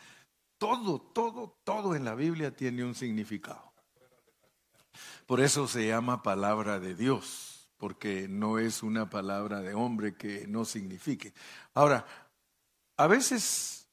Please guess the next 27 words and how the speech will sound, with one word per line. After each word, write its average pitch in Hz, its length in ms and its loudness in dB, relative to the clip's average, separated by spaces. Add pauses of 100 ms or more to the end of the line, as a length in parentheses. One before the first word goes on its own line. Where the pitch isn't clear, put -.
(760)
yo 120 360 -2
me 165 160 0
frustro 165 580 0
con 101 220 -2
algunos 120 480 -4
hermanos 127 400 -4
porque 117 260 -2
dice, 120 240 -2
"Pastor, 156 500 -4
yo 165 160 2
no 160 140 0
entiendo". - 840 -6 (1080)
"Ah", - 840 -8
le 95 160 -10
digo, - 340 -20
"entonces - 300 -12
tú 123 180 -6
eres", 110 520 -12 (1700)
no 120 200 -2
le 156 140 0
digo, 135 260 -2
pero 101 220 -10
le 101 100 -10
digo, 101 100 -12
"entonces 123 300 -8
tú 160 200 2
eres", 156 480 -2